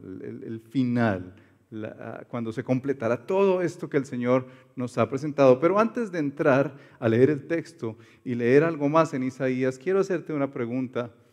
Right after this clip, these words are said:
y que te la hagas honestamente. Es decir, que no te engañes. ¿Tú crees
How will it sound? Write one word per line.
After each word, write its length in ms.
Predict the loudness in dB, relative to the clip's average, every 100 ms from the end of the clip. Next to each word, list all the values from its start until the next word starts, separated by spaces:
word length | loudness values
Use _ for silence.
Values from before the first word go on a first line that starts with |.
| _ -12
y 60 |
que 120 | -10
te 120 | -6 2
la 180 | 4
hagas 240 | 4 2 -2
honestamente. 680 | -4 -4 -4 -6 -8 -14 -20 _ _ _ _ _ _ _ _ _ _ _ _ _ _ _ _ _ _ _ _ _ _ _ _ _ _ _ _ -2
Es 140 | -2
decir, 420 | -2 -4 -4 -8
que 140 | -4 -2
no 160 | -2
te 80 | -6
engañes. 560 | -6 -6 -6 -12 -20 _ _
¿Tú 200 | -14 -14
crees 720 | -10 -6 -2 -4 -6 -16 -20